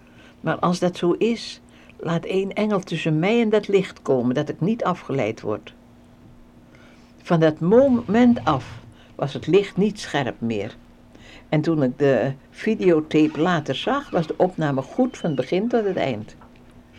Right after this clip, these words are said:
Ik geloof dat we mogen vragen om de hulp van engelen.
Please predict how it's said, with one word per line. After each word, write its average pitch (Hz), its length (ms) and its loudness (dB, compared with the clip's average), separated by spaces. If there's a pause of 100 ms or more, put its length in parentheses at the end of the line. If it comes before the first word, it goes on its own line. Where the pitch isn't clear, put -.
(540)
Ik 165 180 -4
geloof 151 420 4
dat 143 180 -2
we 139 100 -2
mogen 143 440 0
vragen 123 440 -6
om 127 120 -2
de 123 80 2
hulp 123 300 -2
van - 220 -8
engelen. 123 420 -8